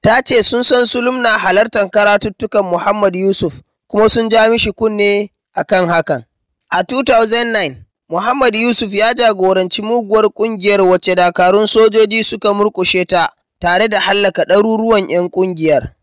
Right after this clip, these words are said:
Ragowar shugabannin ƙungiyar ne suka koma ta ƙasa-ƙasa, suka kafu tare da Modu Sulum.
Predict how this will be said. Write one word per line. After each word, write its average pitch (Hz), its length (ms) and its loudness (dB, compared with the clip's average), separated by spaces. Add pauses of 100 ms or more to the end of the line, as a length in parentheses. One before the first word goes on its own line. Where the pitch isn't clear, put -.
(120)
Ragowar 254 560 4
shugabannin 208 840 0
ƙungiyar 214 580 -2
ne 180 280 -4 (240)
suka 247 340 -4
koma 233 340 2
ta 202 140 -2
ƙasa-ƙasa, 208 640 -2 (420)
suka 226 320 -2
kafu 220 400 0 (300)
tare 185 300 2
da 196 100 4
Modu 185 260 2
Sulum. 170 340 -2